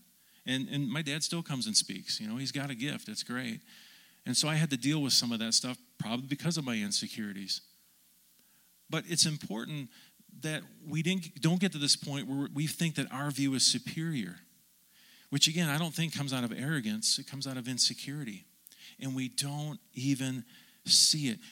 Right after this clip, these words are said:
When people came to me and said that, I was like, "What? I, I didn't even, I didn't, I really didn't mean to. I, I didn't realize I was doing that."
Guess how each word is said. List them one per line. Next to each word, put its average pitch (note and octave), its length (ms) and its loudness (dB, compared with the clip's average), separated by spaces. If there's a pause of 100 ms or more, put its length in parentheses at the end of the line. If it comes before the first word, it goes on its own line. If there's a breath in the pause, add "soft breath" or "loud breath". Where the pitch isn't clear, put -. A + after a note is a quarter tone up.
When B2+ 140 -2
people C#3+ 320 -4
came F#3 400 -4
to F3 80 2
me A#2+ 380 2 (180 loud breath)
and B2 120 2
said F3 280 8
that, C3 100 4
I B2 100 0
was A2+ 140 0
like, G2+ 140 -4 (100)
"What? E3 420 4
I, A#2+ 180 -8
I C3+ 60 -6
didn't D#3+ 280 2
even, D#3 320 4
I B2+ 100 -4
didn't, - 240 -2 (160)
I B2 100 -2
really F3 300 8
didn't D3 260 0
mean G3 260 4
to. A2 260 2
I, A2 180 -4
I B2 60 -2
didn't C#3 240 -2
realize C#3+ 560 2 (340 loud breath)
I C3+ 80 -6
was B2 180 2
doing C#3+ 300 2
that." A2 200 0